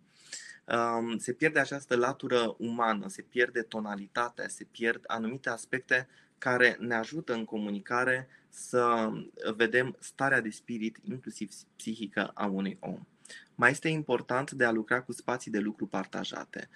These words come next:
Dacă lucrăm la un document, la un, uh,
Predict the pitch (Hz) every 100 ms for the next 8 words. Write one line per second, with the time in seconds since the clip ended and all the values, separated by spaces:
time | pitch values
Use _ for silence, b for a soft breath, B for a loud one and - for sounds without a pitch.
0 | b b - - - 107 107 107 113 110
1 | 143 160 143 127 110 110 110 113 120 -
2 | 104 104 104 104 104 104 104 101 101